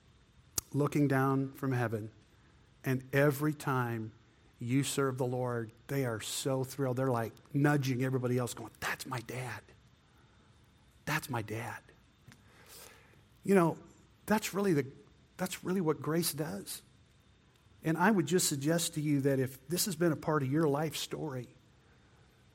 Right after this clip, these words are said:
then tell it to Jesus. Finish the business and let the grace of God do what the grace of God does.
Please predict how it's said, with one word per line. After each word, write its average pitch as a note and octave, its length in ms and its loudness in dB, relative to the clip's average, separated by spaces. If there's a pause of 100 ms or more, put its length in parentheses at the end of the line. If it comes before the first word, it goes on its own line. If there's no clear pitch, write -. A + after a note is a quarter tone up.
(120)
then C#3 320 2
tell F#3+ 280 2
it G#3 140 -2
to E3+ 80 0
Jesus. C3+ 720 -4 (240)
Finish G3+ 520 4
the E3 100 -4
business C#3 800 -2 (720)
and C3+ 280 4
let F3+ 240 4
the A3 80 -4
grace D3+ 440 0
of - 200 -6
God A#2+ 420 -6 (760)
do G#3 160 4
what G#3 220 4
the G3+ 80 -2
grace E3 420 -2
of D3+ 180 -4
God C#3 360 -2 (180)
does. - 560 -6